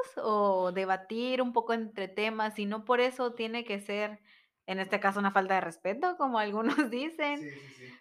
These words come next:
Speaker 1: pero tiene
Speaker 2: Sí.
Speaker 1: que hab-, ser de ambos lados, o sea, uno no tiene que decir, "Ah, no, pinche boomer, no sabes nada", <laughs> o, pero, y
Speaker 2: Sí,
Speaker 1: el otro
Speaker 2: es
Speaker 1: tampoco tiene que decir, "No, pues es que estás chamaco, tú no sabes,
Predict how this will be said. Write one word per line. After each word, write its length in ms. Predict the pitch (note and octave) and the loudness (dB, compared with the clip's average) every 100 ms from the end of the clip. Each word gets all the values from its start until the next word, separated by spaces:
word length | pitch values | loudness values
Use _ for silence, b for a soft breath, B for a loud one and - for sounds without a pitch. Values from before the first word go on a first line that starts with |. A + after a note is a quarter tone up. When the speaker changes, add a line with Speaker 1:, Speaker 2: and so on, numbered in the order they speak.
| _ | _
Speaker 1:
pero 200 | A#3 A#3+ | 4 4
tiene 260 | B3 B3 B3+ | 4 0 4
Speaker 2:
Sí. 20 | |
Speaker 1:
que 100 | B3+ | 4
hab-, 220 | A3+ A3+ | 4 2
ser 200 | A3+ A#3+ | 2 2
de 120 | B3 | 4
ambos 360 | A#3 A3+ A#3 A3 | 4 4 0 2
lados, 480 | G#3 G#3+ A3+ G3 F3+ | 4 6 6 2 -2
o 80 | F#3 | -2
sea, 180 | G3 F#3+ | 4 4
uno 200 | A3 A#3 | 4 0
no 140 | A#3+ | -2
tiene 220 | A#3+ A#3 A#3 | -2 -2 -2
que 80 | |
decir, 220 | G#3+ A3 A3+ | 0 2 2
"Ah, 120 | A3 | 4
no, 220 | A3 G#3 | 4 4
pinche 420 | G#3 G#3 G#3 G3 F#3+ | 2 -2 0 0 0
boomer, 500 | F#3 G3+ A3 F#3+ F#3+ | -2 0 2 0 0
no 200 | G#3+ G#3+ | 2 4
sabes 280 | A3 A3 A3 | 4 4 4
nada", 360 | A3+ G3+ G#3+ | 6 8 10
<laughs> 580 | B3 - - C4+ - B D#5 G#4 F4 | 10 12 12 12 8 B 0 0 0
o, 140 | A#3 A3 | 2 6
pero, 180 | A#3+ A3+ | 8 8
y 60 | |
Speaker 2:
Sí, 80 | A3+ | 6
Speaker 1:
el 100 | A3+ | 4
otro 180 | A3+ B3+ | 4 2
Speaker 2:
es 60 | |
Speaker 1:
tampoco 300 | A#3+ A3+ A#3+ | 2 -2 -2
tiene 220 | A#3+ A#3 A3+ | -2 -4 -4
que 100 | A3 | -4
decir, 200 | G#3 A3+ | -4 -4
"No, 180 | B3 A#3+ | -4 -6
pues 120 | G3 | -8
es 140 | F3+ - | -10 -12
que 140 | F#3+ | -12
estás 240 | F3+ F3 | -12 _
chamaco, 300 | - G3 - | -14 -12 -12
tú 100 | F#3+ | -16
no 100 | F3+ | -18
sabes, 340 | F#3 F#3+ F#3+ | -14 -12 -12